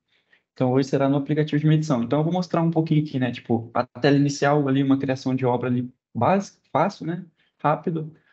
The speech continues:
É a configuração do registro de dados brutos, né, aonde que vai ali no Captivate pra fazer essa configuração de registro, né, dos dados brutos. A configuração do tilt também, né,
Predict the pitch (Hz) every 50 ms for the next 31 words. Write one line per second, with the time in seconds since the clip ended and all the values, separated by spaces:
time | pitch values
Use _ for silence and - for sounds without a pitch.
0 | _ _ _ _ _ _ _ - 101 110 123 120 117 139 139 139 135 - - -
1 | - - 143 143 - - 165 175 175 185 175 147 139 123 123 147 175 - - 156
2 | 143 139 127 120 120 117 120 120 120 - 127 160 202 202 - - 135 147 156 156
3 | - 113 120 135 151 - - - 160 - 131 127 127 120 120 135 151 151 151 147
4 | 143 156 - - 156 - - 117 120 120 123 120 - - 123 117 - 120 117 113
5 | 123 139 151 - - - 135 131 - 123 120 117 117 117 123 120 120 120 113 113
6 | 107 113 123 156 165 - 139 123 117 113 - - - 117 120 110 110 107 110 110
7 | 117 131 151 165 - - - _ _ _ - - - - - _ _ _ - 120
8 | 117 143 147 - 151 147 151 151 151 160 156 160 175 170 170 - - 190 208 202
9 | 202 - - - 139 131 135 139 - - 196 - _ _ _ _ _ _ _ _
10 | _ _ _ - 110 117 131 147 156 156